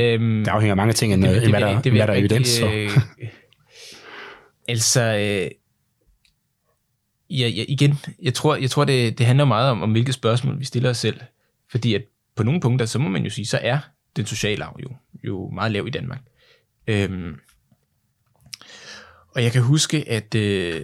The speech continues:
Speaker 1: at det var, da, da vores studie her kom først, øh, hvor det blev omtalt, øh, jeg tror, det var i Politiken, øh, hvor, øh,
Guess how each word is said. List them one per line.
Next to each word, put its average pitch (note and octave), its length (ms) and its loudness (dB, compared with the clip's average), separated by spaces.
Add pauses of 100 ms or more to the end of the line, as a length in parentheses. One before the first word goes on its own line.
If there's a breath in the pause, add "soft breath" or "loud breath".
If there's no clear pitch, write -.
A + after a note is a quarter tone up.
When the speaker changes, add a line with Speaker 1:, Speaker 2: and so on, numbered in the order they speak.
(140)
Speaker 1:
at G#2 180 -6
det A2+ 80 0
var, A2 60 2
da, G#2 360 0 (200)
da A#2+ 60 -4
vores A2+ 120 -2
studie C#3 300 0
her B2+ 140 4
kom - 260 0 (100)
først, - 460 -2
øh, F#2+ 920 -4
hvor D3 100 -8
det G2+ 160 -8 (280)
blev - 140 -4
omtalt, A#2 440 -4 (100)
øh, G2 320 -6
jeg G2+ 80 -8
tror, B2 140 0
det B2+ 80 0
var - 60 -4
i F#2+ 40 -4
Politiken, D3+ 540 -4 (880)
øh, G#2+ 520 2
hvor, G2+ 420 0
øh, F2+ 500 -2